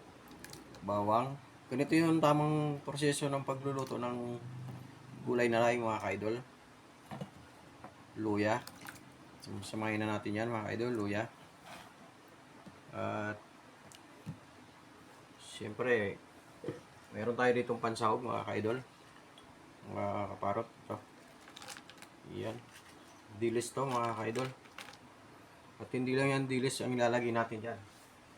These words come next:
Siyempre, maglalagay tayo dyan ng tinapa. Mas masarap pag maraming sahog, mga ka-idol. Ayan, tinapa.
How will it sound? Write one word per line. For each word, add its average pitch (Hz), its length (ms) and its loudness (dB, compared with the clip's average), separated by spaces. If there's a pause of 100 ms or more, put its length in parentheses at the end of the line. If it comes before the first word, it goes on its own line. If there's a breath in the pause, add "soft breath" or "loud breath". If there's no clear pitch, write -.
(1300)
Siyempre, 120 320 -2
maglalagay 113 480 4
tayo 104 240 0
dyan 107 240 -2
ng 104 100 -6 (2000)
tinapa. 98 320 0 (400)
Mas - 240 -8
masarap 160 400 4
pag 139 160 -2
maraming 143 320 8
sahog, 135 240 4
mga 131 240 2
ka-idol. 123 300 0 (1400)
Ayan, 101 320 -4 (560)
tinapa. 104 480 -6